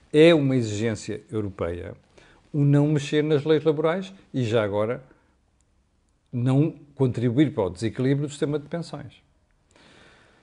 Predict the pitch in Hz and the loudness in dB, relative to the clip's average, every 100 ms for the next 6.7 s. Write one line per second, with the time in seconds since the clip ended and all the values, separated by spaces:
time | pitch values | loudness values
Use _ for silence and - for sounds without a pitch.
0 | _ - 190 240 202 175 - - 127 123 | _ 2 6 8 8 4 -6 -2 -2 2
1 | 139 151 139 - 120 - _ _ - - | 0 0 -2 -4 -20 -20 _ _ -20 -20
2 | - - - 139 110 - 160 190 160 - | -20 -14 -2 -2 -2 -6 -4 0 0 -2
3 | 120 101 127 127 131 143 123 123 123 139 | -8 -2 0 0 0 4 4 4 2 2
4 | 131 131 147 147 147 - 110 113 120 104 | 2 6 6 6 -2 -4 2 6 6 4
5 | 92 - 117 120 113 123 135 127 143 123 | -2 -4 -4 -2 -2 -2 0 2 4 4
6 | 123 - - 147 131 107 | 2 -4 -4 0 2 0